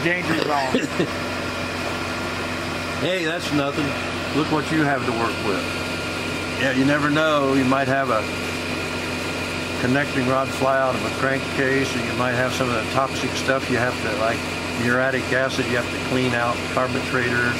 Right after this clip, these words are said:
Speaker 2: or <laughs> No, I, I, I guess we both have things in common.
Speaker 1: That's right.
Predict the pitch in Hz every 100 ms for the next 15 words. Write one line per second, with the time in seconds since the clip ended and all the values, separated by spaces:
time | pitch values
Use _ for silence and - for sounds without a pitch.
0 | 104 98 - 135 135 151 - 135 - -
1 | - - - - - 175 214 202 185 175
2 | 143 151 139 139 170 151 151 139 151 131
3 | 135 120 131 120 104 92 131 104 90 90
4 | 87 - 151 156 135